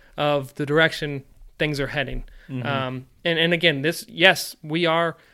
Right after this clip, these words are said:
Speaker 1: we're in Missouri. There's counties very close by who, um, cannot bait, who cannot feed.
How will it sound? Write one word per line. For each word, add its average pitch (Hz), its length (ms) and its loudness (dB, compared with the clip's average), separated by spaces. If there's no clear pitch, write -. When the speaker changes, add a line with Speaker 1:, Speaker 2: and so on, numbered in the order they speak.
Speaker 1:
we're 165 180 4
in 170 140 2
Missouri. 160 360 0
There's 156 460 -2
counties 165 440 -2
very 160 280 -2
close 170 300 -2
by 156 380 -4
who, 147 320 -8
um, 131 440 -6
cannot 151 540 -2
bait, 147 360 -2
who 143 100 -8
cannot 147 440 -6
feed. 180 360 -4